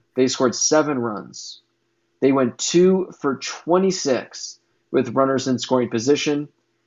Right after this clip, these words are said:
and they left twenty-six men on base in three games. I, I tweeted this, I think, yesterday.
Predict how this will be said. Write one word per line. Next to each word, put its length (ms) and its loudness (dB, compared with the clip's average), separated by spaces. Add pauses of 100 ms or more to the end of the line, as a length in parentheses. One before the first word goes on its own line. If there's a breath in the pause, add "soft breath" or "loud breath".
(220)
and 120 2
they 120 4
left 320 0
twenty-six 800 -4
men 160 2
on 160 0
base 520 -6 (540)
in 160 4
three 320 2
games. 640 -2 (680)
I, 200 6
I 60 4
tweeted 280 4
this, 140 2
I 80 0
think, 180 -2
yesterday. 600 -2